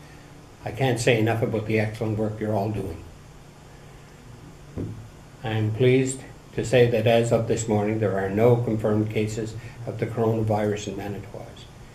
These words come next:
I'm very proud of this fact and would like to see this continue.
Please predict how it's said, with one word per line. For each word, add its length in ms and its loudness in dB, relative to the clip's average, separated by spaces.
I'm 120 -4
very 280 2
proud 260 4
of 120 -2
this 160 -8
fact 460 -8
and 100 -6
would 120 -6
like 240 -2
to 60 -12
see 180 -4
this 240 -2
continue. 480 -6